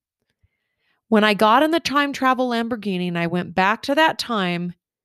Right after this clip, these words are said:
guess what I decided to focus on instead and see?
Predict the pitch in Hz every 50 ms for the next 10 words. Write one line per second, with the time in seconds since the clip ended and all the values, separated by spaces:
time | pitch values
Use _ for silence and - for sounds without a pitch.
0 | _ _ _ _ _ _ _ _ _ _ _ _ _ _ _ - - 233 285 349
1 | 370 - - - 254 262 254 247 240 233 202 220 214 - - - - 254 254 262
2 | 269 262 233 208 190 185 165 160 196 185 - - - - 208 202 214 214 - 214
3 | 190 - - 180 170 170 170 170 175 180 180 - - - 185 170 165 170 170 170
4 | 170 - - - 180 - - - 170 -